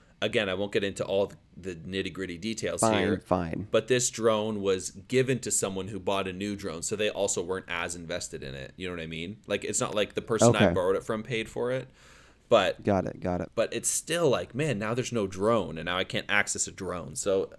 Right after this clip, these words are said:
Speaker 1: uh, it just feels, it, it just feels terrible, dude.
Speaker 2: I would entertain the thought of us buying a company drone.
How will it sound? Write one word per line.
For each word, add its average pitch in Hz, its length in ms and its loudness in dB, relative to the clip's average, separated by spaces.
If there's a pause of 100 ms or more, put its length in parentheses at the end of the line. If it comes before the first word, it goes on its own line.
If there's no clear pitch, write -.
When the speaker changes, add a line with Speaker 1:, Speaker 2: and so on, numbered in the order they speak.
(140)
Speaker 1:
uh, - 80 -12 (380)
it 107 120 -8
just - 260 -6
feels, 104 460 -2
it, 107 180 -2
it - 100 -4
just 135 240 -4
feels 98 280 -4
terrible, 67 380 -4
dude. 57 220 -10 (920)
Speaker 2:
I 143 140 8
would 220 260 4 (180)
entertain 147 1040 6
the 117 80 6
thought 113 260 4
of 104 100 0
us 117 100 0
buying 110 320 4
a 101 60 0
company 101 400 0
drone. 98 540 0